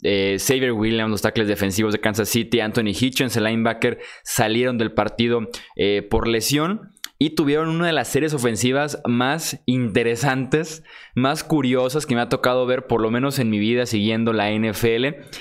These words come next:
¿Alguna vez hayas visto tú, Rudy, una serie ofensiva de catorce jugadas,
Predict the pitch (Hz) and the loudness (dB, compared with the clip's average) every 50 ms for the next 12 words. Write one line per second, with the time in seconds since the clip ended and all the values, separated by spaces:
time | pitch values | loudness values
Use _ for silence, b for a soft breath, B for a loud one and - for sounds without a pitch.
0 | B B B - - 127 131 147 170 180 180 180 175 170 175 160 160 160 160 151 | B B B -2 0 0 0 0 0 0 0 0 0 0 0 0 0 0 0 0
1 | - 160 160 160 143 143 147 143 147 147 143 143 143 147 147 143 139 131 - 139 | 0 0 0 2 2 2 2 2 0 0 0 0 0 0 0 0 0 0 0 0
2 | 131 143 139 - 127 113 104 98 123 131 135 127 120 107 - - 113 110 - - | 0 0 0 0 0 0 0 0 2 2 2 2 0 0 0 0 -2 0 2 2
3 | 139 139 135 151 139 - 120 113 113 117 120 127 131 131 127 - - | 0 2 0 -2 0 0 2 2 2 2 2 0 -2 -2 -6 -10 -14